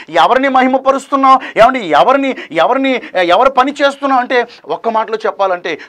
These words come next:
కొంతమంది ఈ చేతులతో చేయకూడని పనికిమాల పనులు చేస్తున్నారు, ఈ తలంపులతో తలంచకూడని పనికిమాల తలంపులు తలస్తున్నారు, ఈ కళ్ళతో చూడకూడని తప్పుడు చూపులను చూస్తున్నారు, ఈ చెవులతో వినకూడని తప్పుడు మాటలన్నీ వింటున్నారు.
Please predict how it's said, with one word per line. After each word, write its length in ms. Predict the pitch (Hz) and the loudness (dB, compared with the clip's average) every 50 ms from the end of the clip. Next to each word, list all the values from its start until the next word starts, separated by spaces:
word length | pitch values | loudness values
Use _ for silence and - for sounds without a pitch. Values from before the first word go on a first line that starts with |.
| - | -8
కొంతమంది 680 | - 185 - - 190 185 180 180 175 165 156 - - - | -6 -6 -4 -4 -6 -4 -6 -6 -6 -8 -8 -10 -12 -14
ఈ 160 | - 190 202 - - | -12 -12 -12 -10 -8
చేతులతో 420 | 220 220 220 220 214 202 196 202 190 | -8 -6 -6 -6 -6 -6 -8 -8 -10
చేయకూడని 500 | 185 - 185 190 190 190 190 180 180 180 | -8 -8 -8 -6 -6 -6 -6 -6 -6 -4
పనికిమాల 540 | 180 - 175 175 180 196 196 190 185 180 175 | -2 -2 -4 -4 -6 -6 -4 -2 -2 -2 -4
పనులు 360 | 175 - 165 165 160 - 170 | -6 -8 -8 -10 -10 -10 -12
చేస్తున్నారు, 500 | 160 151 - 190 156 139 - - - 185 | -14 -12 -6 -4 -4 -4 -4 -6 -10 -8
ఈ 80 | 220 | -8
తలంపులతో 680 | 233 - - 226 214 233 254 233 254 240 233 226 247 233 | -8 -4 -2 0 2 2 0 0 0 -2 0 -2 -2 -4
తలంచకూడని 680 | 208 - 202 202 226 233 - - 220 220 220 202 202 190 | -2 0 0 0 0 -2 -6 -8 -6 -4 -4 -4 -4 -2
పనికిమాల 500 | - 269 - 226 - 247 240 240 233 233 | -2 -2 -2 -2 -4 -2 2 2 2 2
తలంపులు 440 | 226 - 214 226 226 - 220 214 | 2 0 -2 -2 -2 -4 -6 -8
తలస్తున్నారు, 680 | 202 - 196 202 196 - 208 202 170 - - - - - | -6 -4 -4 -4 -4 -6 -8 -8 -8 -8 -8 -10 -8 -6
ఈ 120 | 233 262 | -4 -4
కళ్ళతో 640 | 262 - - 220 233 262 269 277 269 277 277 269 247 - - - - | -4 0 2 4 4 6 6 4 4 4 4 4 4 2 0 -4 -2
చూడకూడని 400 | 254 269 277 262 254 254 254 247 | 0 0 0 0 0 -2 -2 0
తప్పుడు 360 | - 247 240 240 - 269 269 | 0 0 -2 0 0 -2 -4
చూపులను 380 | 269 - 269 247 247 247 247 240 - 254 | -4 -6 -8 -6 -6 -6 -6 -6 -8 -12
చూస్తున్నారు, 460 | 247 - - 220 160 - - - 220 | -12 -8 -6 -6 -6 -6 -8 -8 -8
ఈ 120 | 247 254 254 - | -8 -6 -4 -2
చెవులతో 460 | 262 254 285 285 277 269 269 254 240 - - - | 0 2 4 4 2 4 2 0 -2 -2 -4 -6
వినకూడని 500 | 170 202 240 269 269 269 262 262 269 262 | -4 -2 -2 0 0 2 2 2 0 0
తప్పుడు 360 | 262 262 262 262 - 285 277 | -2 -2 -4 -2 0 -2 0
మాటలన్నీ 440 | 269 269 269 262 262 254 254 240 240 | 2 2 0 0 0 -4 -6 -6 -6
వింటున్నారు. 580 | 226 226 233 208 247 233 233 226 208 190 185 | -8 -10 -10 -10 -4 0 2 4 4 4 0